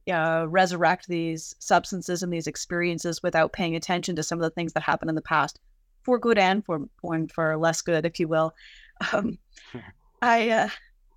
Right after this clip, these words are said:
Speaker 1: I think we need to be careful not just about the sort of psychological or physiological or biological implications of,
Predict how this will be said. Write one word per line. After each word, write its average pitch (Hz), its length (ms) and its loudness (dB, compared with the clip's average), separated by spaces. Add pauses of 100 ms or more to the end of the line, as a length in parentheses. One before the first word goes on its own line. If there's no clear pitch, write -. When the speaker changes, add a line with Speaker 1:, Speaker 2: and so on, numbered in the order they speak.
(140)
Speaker 1:
I 208 160 6
think 247 220 -2
we 240 140 2
need 226 160 0
to 240 100 -6
be 220 140 -4
careful 240 380 0
not 196 280 4
just 240 240 -2
about 196 460 2
the 185 80 -12
sort 180 180 -4
of 170 120 -4
psychological 208 760 2
or 170 260 -2
physiological 190 920 2
or 170 160 -2
biological 190 840 2
implications 180 720 -2
of, 165 320 0